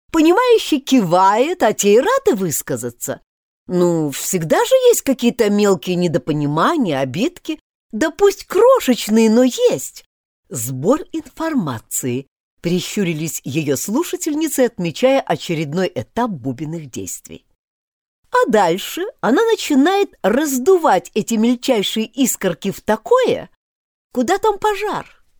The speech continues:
и извержение вулкана. И все время жалеет и сочувствует, сочувствует и жалеет.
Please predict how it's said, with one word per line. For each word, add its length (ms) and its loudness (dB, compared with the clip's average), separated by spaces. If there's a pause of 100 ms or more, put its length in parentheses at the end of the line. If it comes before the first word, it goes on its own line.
(160)
и 120 2
извержение 680 2
вулкана. 640 -4 (720)
И 100 -20
все 540 0
время 420 2
жалеет 840 0
и 60 -10
сочувствует, 880 -8
сочувствует 1000 -2
и 60 -8
жалеет. 580 -12